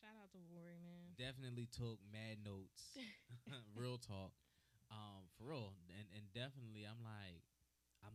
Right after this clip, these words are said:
Speaker 2: good this time. For real, I'm good. Um,
Speaker 1: I'm so proud of
Speaker 2: because
Speaker 1: you.
Speaker 2: even, even the things that should hurt, I'm, I'm not even allowing it to affect me. I'm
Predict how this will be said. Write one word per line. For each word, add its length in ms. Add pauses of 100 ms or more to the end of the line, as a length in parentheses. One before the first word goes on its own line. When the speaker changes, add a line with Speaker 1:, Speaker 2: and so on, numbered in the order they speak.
Speaker 2:
good 200
this 160
time. 240 (760)
For 120
real, 260
I'm 180
good. 300 (160)
Um, 140
Speaker 1:
I'm 40
so 200
proud 280
of 60
Speaker 2:
because 320
Speaker 1:
you. 100
Speaker 2:
even, 200
even 260
the 100
things 380
that 160
should 300
hurt, 240 (920)
I'm, 140 (100)
I'm 160
not 220
even 120
allowing 360
it 160
to 40
affect 360
me. 240
I'm 100